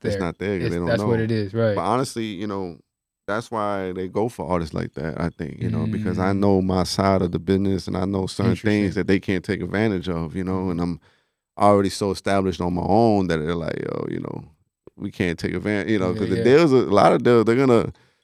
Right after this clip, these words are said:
Speaker 1: it's just like anything else. They're
Speaker 2: Yeah.
Speaker 1: gonna take the best part and give you the rest, you know, and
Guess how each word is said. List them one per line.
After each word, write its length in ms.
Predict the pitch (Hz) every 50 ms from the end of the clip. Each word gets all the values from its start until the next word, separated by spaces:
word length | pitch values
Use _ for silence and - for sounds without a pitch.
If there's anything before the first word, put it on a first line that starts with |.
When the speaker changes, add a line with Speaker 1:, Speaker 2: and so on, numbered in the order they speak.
| _ _ -
Speaker 1:
it's 100 | - 117
just 120 | - 135 113
like 140 | 127 120 117
anything 340 | 120 117 113 - 110 104
else. 300 | 113 131 127 110 98 90
They're 100 | 87 95
Speaker 2:
Yeah. 60 | 107 120
Speaker 1:
gonna 160 | 113 104 95
take 280 | - - 113 98 90
the 80 | 95 90
best 260 | 90 104 104 98 - -
part 400 | - 120 120 113 104 80 - -
and 160 | 92 92 87
give 160 | 95 101 95
you 80 | 95 92
the 80 | 90 87
rest, 420 | 98 120 120 101 87 - - - 50
you 80 | -
know, 320 | 90 87 85 90 95 95 - -
and 420 | 82 87 85 85 82 80 80 -